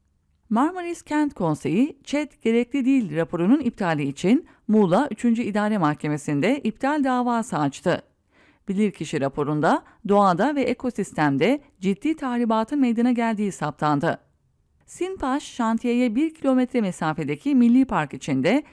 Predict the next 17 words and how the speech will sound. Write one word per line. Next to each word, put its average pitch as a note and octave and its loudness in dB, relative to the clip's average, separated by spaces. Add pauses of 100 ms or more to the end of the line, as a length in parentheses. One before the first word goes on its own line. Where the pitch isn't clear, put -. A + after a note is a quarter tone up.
(140)
demir A3+ 4
kapı B3+ -6
koydu. C#3 0 (500)
Giriş G3 0
kapısına F3 -2
jiletli G#3+ -2
tel A#3 -6
örüldü. D3+ 0 (640)
Sinpaş G#3 0
tabelası E3+ -4
yerine D#3+ 0 (180)
Marmaris C#4+ 2
Milli B3 4
Park C#4 -6
Müdürlüğü'nün F#3 0
tabelası B3 -2
kondu. D3+ 0